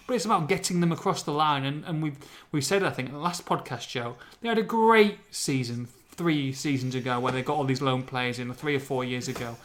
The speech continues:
and they've done it, and they've done it well. And it's time to, to, if they're not gonna spend and spend big, to, to get those kind of names and get these kind of,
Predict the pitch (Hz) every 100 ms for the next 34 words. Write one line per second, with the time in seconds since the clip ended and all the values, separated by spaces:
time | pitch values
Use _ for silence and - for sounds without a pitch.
0 | - - 139 131 175 170 165 147 131 156
1 | 143 135 131 117 - - 165 175 170 -
2 | 139 135 - - - 143 135 147 202 -
3 | 180 170 - 180 160 147 165 147 135 165
4 | 131 - - - 131 156 147 151 147 143
5 | - 143 139 135 135 139 127 123 139 165
6 | 156 151 143 - 156 151 135